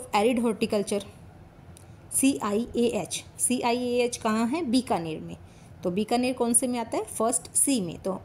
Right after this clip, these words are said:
इस, इसका आंसर हो जाएगा कि सीआईएएच is, uh, located in first C। Similarly, बीकानेर में दो और इंस्टीट्यूट भी हैं,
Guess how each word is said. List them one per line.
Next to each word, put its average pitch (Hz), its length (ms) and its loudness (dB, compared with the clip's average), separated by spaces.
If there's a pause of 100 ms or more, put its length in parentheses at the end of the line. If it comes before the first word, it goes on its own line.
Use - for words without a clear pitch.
(200)
इस, - 220 -6
इसका 214 260 -2
आंसर 196 240 -2
हो 202 60 0
जाएगा 190 340 -2
कि 269 180 -4
सीआईएएच 208 720 0
is, 208 160 0 (180)
uh, 175 300 -6 (440)
located 185 400 0
in 370 80 0 (360)
first 226 320 -2
C। 240 220 0 (840)
Similarly, 294 540 4
बीकानेर 240 420 2
में 233 160 0
दो 226 140 6
और 202 240 2
इंस्टीट्यूट 208 460 0
भी 196 180 0
हैं, 202 200 0